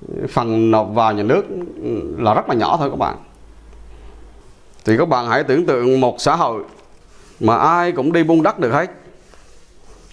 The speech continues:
trúng vào cái chu kỳ mà <laughs> tăng trưởng kinh tế nó đạt đỉnh đó. Rồi bất động sản nó tăng trưởng cao á, thì cả xã hội chúng ta cùng nhau đi buôn đất thì bất động sản nó tăng, giá nó tăng ảo thì, thì cũng là một điều hết sức bình thường.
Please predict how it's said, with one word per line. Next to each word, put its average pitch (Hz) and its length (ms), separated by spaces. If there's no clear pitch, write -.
trúng 240 240
vào 147 260
cái 196 100
chu 185 180
kỳ 135 400
mà 147 260
<laughs> 120 60
tăng 156 180
trưởng 143 240
kinh 170 140
tế 185 260
nó 190 180
đạt 180 180
đỉnh 101 200
đó. - 80
Rồi 113 120
bất 156 180
động 123 140
sản 127 300
nó 180 80
tăng 156 340
trưởng 131 280
cao 151 320
á, - 100
thì 117 280
cả 107 220
xã 165 80
hội 110 300
chúng 165 140
ta 139 200
cùng 120 420
nhau 139 280
đi 143 120
buôn 139 200
đất 175 120
thì 143 160
bất - 200
động 80 120
sản - 260
nó 170 60
tăng, 123 340
giá 120 160
nó - 80
tăng 113 220
ảo 98 280
thì, 90 240
thì 101 80
cũng 107 280
là 113 80
một 90 120
điều 87 180
hết 147 100
sức - 200
bình 85 180
thường. 80 280